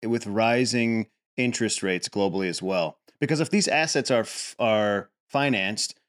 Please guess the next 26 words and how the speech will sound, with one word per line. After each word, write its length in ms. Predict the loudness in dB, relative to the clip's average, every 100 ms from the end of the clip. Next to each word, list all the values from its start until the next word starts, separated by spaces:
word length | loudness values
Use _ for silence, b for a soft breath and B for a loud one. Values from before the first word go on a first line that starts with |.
| -4
is 100 | -2
it 80 | 2
like, 160 | 0 0
"Hey, 160 | 0
man, 240 | 0 0 0
we're 80 |
tired 240 | 0 0 0
of 100 | 0
paying 220 | -2 0
these 160 | -2 -2
six 260 | -2 -2
and 100 | -4
seven 280 | -2 0 -2
percent 320 | -4 -2 -2
or 80 | 0
whatever 400 | 0 0 0 -2
the 260 | -2 -2 -2
interest 320 | -4 -6 -4
rates 180 | -4 -4
may 80 | -4
be 140 | -4
on 60 | -4
some 180 | -4 -6
of 60 |
these 240 | -8 -8 -4
notes"? 540 | -2 0 -2 -8 -10